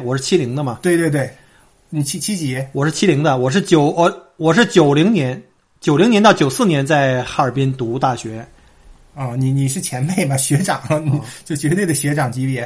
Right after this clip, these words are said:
Speaker 1: 啊，但是你这个后来就大学毕业就直接从大连分到北京，对吗？
Speaker 2: 对，对，对。
Speaker 1: 那方便不方便讲一下你在北京的这个工作呀、创业的这个经历？
Speaker 2: 呃，我是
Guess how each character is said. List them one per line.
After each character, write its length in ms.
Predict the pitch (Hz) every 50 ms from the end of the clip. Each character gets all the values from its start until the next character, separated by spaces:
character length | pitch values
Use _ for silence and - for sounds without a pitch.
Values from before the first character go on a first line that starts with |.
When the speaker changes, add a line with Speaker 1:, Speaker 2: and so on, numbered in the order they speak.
| - - _
Speaker 1:
啊， 180 | - 117 107 - _ - - - -
但 120 | 233 233 208
是 120 | 226 233
你 180 | 190 156 139 131
这 180 | 147 208 220
个 240 | 190 180 156 147 143
后 160 | 143 - 208
来 220 | 185 160 151 165 180
就 100 | 185 170
大 200 | 170 - 175 170
学 80 | 175
毕 120 | 170 196 190
业 120 | 185 175
就 100 | 165 156
直 100 | 131 147
接 80 | 170 185
从 160 | 185 170 165
大 160 | 160 175 147
连 160 | 135 139 151
分 200 | 147 - 185 180
到 120 | 175 156 131
北 200 | - 127 110 107
京， 180 | 123 147 160
对 80 | 170 151
吗？ 220 | 120 107 95 87 _ _ _ _ _ _ _ _ _ _ _ _ _ _ _
Speaker 2:
对， 140 | - 160 151
对， 140 | 143 127 120
对。 180 | 127 120 110 - _ _ _
Speaker 1:
那 140 | - 185 170
方 180 | 160 - 214 208
便 140 | 214 202
不 20 | 156
方 80 | 196
便 140 | 196 196 180
讲 100 | - 139
一 60 | 139
下 80 | 165 180
你 100 | 160 131
在 140 | 127 156 151
北 160 | 143 131 117
京 160 | 123 156 175
的 100 | 175 175
这 160 | 156 151 147
个 220 | 131 131 127 123 120
工 240 | - 175 170 170 165
作 220 | 185 175 156 139
呀、 180 | 135 127 123 123
创 220 | - - 170 156
业 80 | 156 151
的 160 | 139 135 127 127 - _ _ -
这 100 | - 135
个 80 | 120
经 160 | - 151 151
历？ 220 | 156 147 117 98 - _ _ _ _ _ _ _ _ _ _ _ _ _ _ _ _ _ - - - - _ _ _ -
Speaker 2:
呃， 480 | 160 139 135 131 131 131 131 135 135 131 135 -
我 180 | - 139 131 131
是 400 | 135 - 185 180 170 165 165